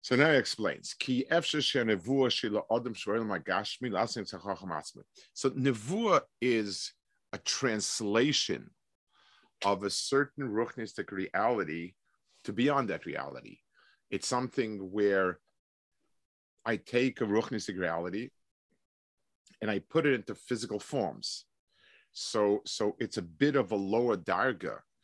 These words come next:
in terms of what's happening over here. And that's only possible.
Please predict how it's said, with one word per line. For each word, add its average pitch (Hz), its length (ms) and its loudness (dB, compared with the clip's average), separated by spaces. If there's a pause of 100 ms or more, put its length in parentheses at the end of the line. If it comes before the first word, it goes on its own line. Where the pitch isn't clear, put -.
(360)
in 98 200 0
terms 101 560 -2 (140)
of 87 440 -2 (440)
what's 92 280 0
happening 101 380 0
over 82 220 -6
here. 85 420 -6 (500)
And 95 120 -2
that's 131 220 2 (180)
only 151 280 2
possible. 101 840 -2